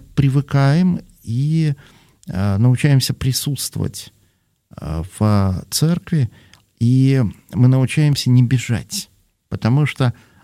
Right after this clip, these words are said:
наша жизнь современная, она так устроена, что мы всё время куда-то бежим, куда-то несёмся, куда-то, выпучив глаза,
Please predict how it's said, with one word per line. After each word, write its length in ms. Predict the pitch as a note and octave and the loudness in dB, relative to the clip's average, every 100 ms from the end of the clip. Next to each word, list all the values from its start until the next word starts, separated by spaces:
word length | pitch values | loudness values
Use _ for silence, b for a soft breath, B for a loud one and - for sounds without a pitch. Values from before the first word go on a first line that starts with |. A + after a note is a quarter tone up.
| - | -2
наша 300 | A#2+ G#2+ C3 | 0 0 -2
жизнь 240 | G#3 G#3+ | -2 -2
современная, 580 | - B2 B2 A2 F2+ F#2 | -2 0 2 4 4 2
она 140 | G2+ | 0
так 240 | G2+ A2+ B2 | 0 -2 -4
устроена, 580 | - - G#3+ G3+ C#3+ | -8 -2 0 2 2
что 220 | A2 - A#2+ | 0 -2 0
мы 100 | D#3 | 0
всё 160 | - | 0
время 200 | B2 B2+ | 0 0
куда-то 340 | - A2+ A2+ G2 | 0 -2 -2 -2
бежим, 400 | G2+ A2 G#2 F#2 | -2 -2 -2 -4
куда-то 400 | - F#2 A2 G2+ | -4 -4 0 2
несёмся, 600 | G2 G2 - - - - | 2 0 -6 -10 -10 -12
куда-то, 400 | - F#2+ G#2 G2+ | -10 -4 -4 -2
выпучив 420 | G2 G2 - - | -2 -2 -6 -10
глаза, 480 | A2 G2+ G2+ A2+ A2+ | -4 0 0 0 -2